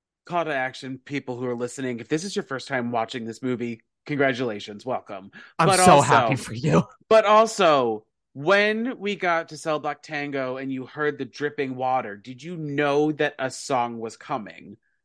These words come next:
Speaker 1: Because
Speaker 2: Yeah.
Speaker 1: I don't know. I, I, I don't remember if I did.
Speaker 2: Th-, that's the thing is, <sighs> it's just all so very inventive. And again, from people who had something to prove, which is why it just slaps so hard.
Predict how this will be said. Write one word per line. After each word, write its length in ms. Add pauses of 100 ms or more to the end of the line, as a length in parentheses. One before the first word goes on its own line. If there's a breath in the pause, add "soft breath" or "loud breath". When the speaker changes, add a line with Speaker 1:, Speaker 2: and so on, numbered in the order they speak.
(200)
Speaker 1:
Because 580
Speaker 2:
Yeah. 320 (340)
Speaker 1:
I 80
don't 200
know. 200
I, 340
I, 160
I 140
don't 140
remember 360
if 140
I 80
did. 340 (400)
Speaker 2:
Th-, 140
that's 240
the 80
thing 180
is, 180 (680)
<sighs> 460
it's 240
just 300
all 180
so 220
very 320
inventive. 360
And 80
again, 340 (540 soft breath)
from 160
people 360
who 120
had 280
something 360
to 120
prove, 540
which 180
is 140
why 380
it 400
just 360
slaps 420
so 760
hard. 380